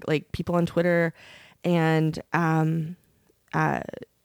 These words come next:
in various other forms, you know, "Hey, I saw you on Mac Break Weekly. That was really cool." And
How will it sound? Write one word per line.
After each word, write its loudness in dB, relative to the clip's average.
in 2
various 2
other 0
forms, 0
you -6
know, 0
"Hey, -2
I -2
saw -6
you 0
on -2
Mac -4
Break -6
Weekly. -4
That -2
was -4
really -2
cool." 0
And 0